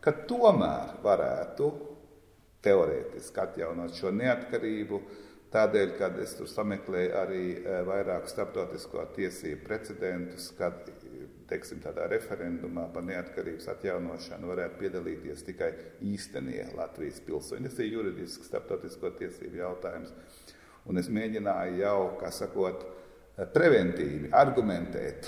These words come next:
pat tad, ja latvieši būtu minoritātē, tomēr varētu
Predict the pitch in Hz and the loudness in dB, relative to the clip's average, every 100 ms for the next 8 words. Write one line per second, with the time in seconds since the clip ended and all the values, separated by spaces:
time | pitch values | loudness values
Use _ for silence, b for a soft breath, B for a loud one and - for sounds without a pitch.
0 | - B B - 127 123 - 135 101 101 | -10 B B 2 6 6 8 6 6 4
1 | 110 113 104 98 98 98 87 160 170 85 | 4 0 0 -2 0 -2 -2 0 2 2
2 | 69 - 78 73 80 78 - 135 131 117 | 0 -4 -4 -4 -6 -8 -2 6 6 8
3 | 92 85 87 101 98 90 78 - 92 | 4 2 -2 -2 0 0 -2 -4 -4